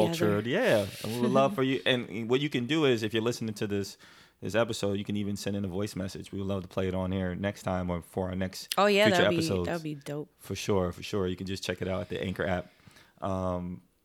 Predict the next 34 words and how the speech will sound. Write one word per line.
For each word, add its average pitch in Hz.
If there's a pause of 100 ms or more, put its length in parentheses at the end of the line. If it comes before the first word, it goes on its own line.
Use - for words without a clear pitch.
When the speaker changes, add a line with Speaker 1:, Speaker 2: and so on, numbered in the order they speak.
(400)
Speaker 1:
but 139
yeah, 101
I, 95
I 110
think 120 (380)
that 117
was 120
part 117
of 107 (280)
the 110
tension 117
I 110
was 104
feeling. 117 (180)
Speaker 2:
Mm-hmm. 165
Speaker 1:
But 117
I'm 117
happy 113
it 95
happened 143 (460)
because, 113 (600)
uh, - (140)
when 104
I 104
talked 113
about -
tips, - (500)
about 101
finding 104
breakthrough 117 (120)
in 104
an 110
interracial 104
relationship, 110